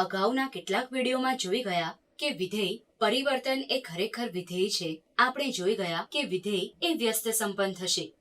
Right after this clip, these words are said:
જો તે બે શરતને સંતોષે. માટે વ્યસ્ત સંપન્ન એટલે કે ઇન્વર્ટિબલ થવા બે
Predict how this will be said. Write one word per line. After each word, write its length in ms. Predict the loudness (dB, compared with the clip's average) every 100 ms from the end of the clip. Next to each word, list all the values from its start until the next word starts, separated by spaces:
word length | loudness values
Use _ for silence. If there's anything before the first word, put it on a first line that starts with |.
| -6
જો 200 | 0 0 2
તે 80 | 0 0
બે 140 | 2 2
શરતને 580 | 4 0 2 -2 -2 -4 -4 -10 _
સંતોષે. 600 | -2 0 2 4 4 0 -4 _ _ _ _ _ _ 2
માટે 240 | 2 2 0 0
વ્યસ્ત 320 | 0 0 -2
સંપન્ન 540 | 0 0 0 2 2 -2 _ _ _ _ _ _ _ _ 0
એટલે 240 | 2 0
કે 120 | -2 -4
ઇન્વર્ટિબલ 760 | -4 0 0 0 0 2 2 2
થવા 260 | -2 -2 -2 -4 _ _ _ _ _ _ -6
બે 180 | 2